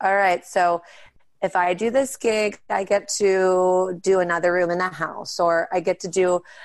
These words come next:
another interior design project where I'm hardly making a, a dime." So I really had the kind of crossover for a while. It was, it was years. And then I remember there was a point where I was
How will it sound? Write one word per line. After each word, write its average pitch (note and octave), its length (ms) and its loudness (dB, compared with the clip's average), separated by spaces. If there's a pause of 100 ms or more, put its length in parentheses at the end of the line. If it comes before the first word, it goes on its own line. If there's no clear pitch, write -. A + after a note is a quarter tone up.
(160)
another F#3+ 340 0
interior G3 380 0
design F3 340 -2
project D#3+ 600 -2
where E3 280 0
I'm D#3 160 -4
hardly E3+ 380 -2
making D#3 400 -4
a, D3+ 320 -8
a E3 40 -2
dime." D#3 500 -6
So F3 420 0 (420)
I G#3 100 0
really A3 480 2
had G#3 240 -4
the F#3 80 -2
kind F#3 320 -6
of E3+ 220 -4
crossover E3 1040 -2 (360)
for - 240 -4
a F4 140 2
while. D#3+ 580 0
It A3 120 4
was, G4 280 -2 (420)
it C#4+ 140 2
was E4 240 2
years. G3 540 2
And G3 160 -4
then G#3 80 0
I G#3 80 -2
remember G3 560 0
there F#3+ 160 2
was F3 160 0
a E3+ 60 -4
point F#3 320 -6
where E3+ 220 0
I F3 140 0
was E3+ 320 -6